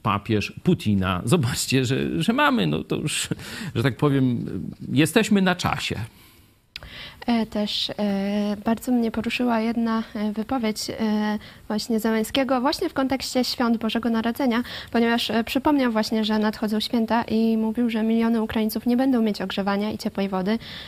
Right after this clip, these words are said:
Speaker 2: ale my nie narzekamy, nie osądzamy i nie porównujemy, kogo życie jest łatwiejsze.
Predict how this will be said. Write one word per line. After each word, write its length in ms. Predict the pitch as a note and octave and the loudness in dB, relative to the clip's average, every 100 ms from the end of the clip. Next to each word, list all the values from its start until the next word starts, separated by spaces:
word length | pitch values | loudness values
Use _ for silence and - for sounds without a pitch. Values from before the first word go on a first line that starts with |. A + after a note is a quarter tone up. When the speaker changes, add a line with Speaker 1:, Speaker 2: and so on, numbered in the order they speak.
| - | -2
Speaker 2:
ale 180 | - D4 | 4 4
my 140 | D#4 D4 | 4 4
nie 120 | C#4 | 4
narzekamy, 560 | A#3+ G#3+ C4 C4+ C4 | 2 2 2 2 4
nie 160 | A#3+ C#4 | 4 2
osądzamy 420 | D4 A3 A3+ B3 | 0 0 2 4
i 40 | A3+ | 2
nie 100 | A3+ | 0
porównujemy, 560 | A3 G#3+ G#3+ A3+ A3 | -2 0 2 2 2
kogo 280 | A3 G#3+ A3 | 0 0 0
życie 220 | A3 A3 | 0 0
jest 160 | A3 A#3 | -2 -2
łatwiejsze. 520 | A#3 A#3+ F#3 - | -2 0 -2 0